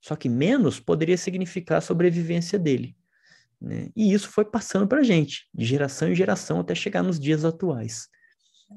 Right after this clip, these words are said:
É, é claro que hoje, né, é muito mais difícil a gente passar fome, apesar de que, infelizmente, tem muita gente no mundo que ainda passa.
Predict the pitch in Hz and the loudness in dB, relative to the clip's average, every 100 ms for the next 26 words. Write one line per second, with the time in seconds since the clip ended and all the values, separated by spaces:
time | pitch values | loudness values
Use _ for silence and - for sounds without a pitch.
0 | 214 - 104 - - 120 120 123 156 170 | -10 -6 -4 -4 -4 -4 2 4 4 2
1 | 165 131 151 170 214 - _ _ _ - | 4 6 4 2 -2 -4 _ _ _ -12
2 | 110 110 - 110 135 127 127 135 170 _ | -6 -6 -4 0 2 2 2 0 0 _
3 | - 143 147 147 151 190 190 _ _ _ | -8 -2 2 2 0 -4 -4 _ _ _
4 | 127 - 151 - 185 135 107 - 110 117 | -4 -4 -6 -2 0 0 -2 -2 0 2
5 | 139 - 143 143 156 127 113 135 - 135 | 0 -2 -2 0 2 2 2 2 -2 -4
6 | 135 139 120 131 - 117 113 127 135 135 | -2 0 -2 -2 -2 0 0 0 -2 -4
7 | 151 147 117 - | -2 -2 -4 -6